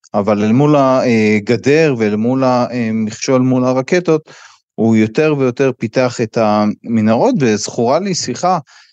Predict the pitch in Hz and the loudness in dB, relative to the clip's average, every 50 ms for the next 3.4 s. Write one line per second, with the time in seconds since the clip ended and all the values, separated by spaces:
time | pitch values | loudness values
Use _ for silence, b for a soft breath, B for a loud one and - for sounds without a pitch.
0 | b b _ - - 120 - 147 147 - 160 151 143 127 120 - 117 104 - - | b b _ -8 -6 -4 -2 -2 0 0 2 2 4 2 2 -2 -4 -4 -2 0
1 | 127 131 131 139 135 135 104 101 107 101 - - - 123 - - - - 104 101 | 0 0 0 -2 -6 -6 -4 -2 -2 -2 -2 -2 -4 -4 -4 -4 -4 -4 -2 0
2 | 101 107 104 127 143 135 - - - 120 117 113 110 107 104 - - 135 127 123 | 0 2 2 2 0 0 -2 -4 -6 -6 -4 -4 -4 -4 -4 -2 -2 -2 -2 -2
3 | - 131 120 117 147 151 139 | -2 -4 -2 0 0 -2 -2